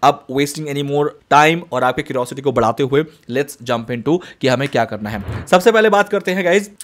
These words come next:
एक वेबसाइट को बनाने से पहले ना हमें दो चीज की, अ, खास, अ, जरूरत पड़ती है, prerequisite of a website। जैसे WordPress फ्री है, WordPress is a content management system, ये एक सॉफ्टवेयर है जो कि आपके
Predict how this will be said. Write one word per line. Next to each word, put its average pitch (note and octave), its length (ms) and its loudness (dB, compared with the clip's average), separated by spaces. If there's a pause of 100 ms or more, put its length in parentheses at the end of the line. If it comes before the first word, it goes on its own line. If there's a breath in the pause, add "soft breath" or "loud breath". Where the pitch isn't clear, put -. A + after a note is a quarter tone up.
एक F3+ 180 2
वेबसाइट F3 280 2
को F#3+ 60 -2
बनाने D3+ 280 0
से D#3+ 80 -2
पहले C3+ 180 0
ना E3 120 -2
हमें D3 220 -2
दो D#3 160 0
चीज C#3+ 180 -4
की, F#3 180 -2 (240 loud breath)
अ, D#3 100 4
खास, E3+ 520 0 (180 loud breath)
अ, F3 140 6
जरूरत C3 460 0
पड़ती G#2+ 260 -6
है, G#2+ 120 -10 (160)
prerequisite E3+ 680 -4
of C3 80 -4
a - 100 -10
website। G2 500 -12 (220)
जैसे D#3 340 2 (220 loud breath)
WordPress F#3 540 6
फ्री D3+ 220 0
है, G2+ 180 -8
WordPress C3 580 2 (120)
is C#3+ 120 0
a E3 200 2 (120)
content D3 280 -4
management C#3 420 -6
system, D#3+ 240 -4
ये D3 100 0
एक D3+ 80 -4
सॉफ्टवेयर D3+ 460 0
है C3+ 60 -2
जो C3+ 80 -4
कि C3 100 -6
आपके C#3+ 300 2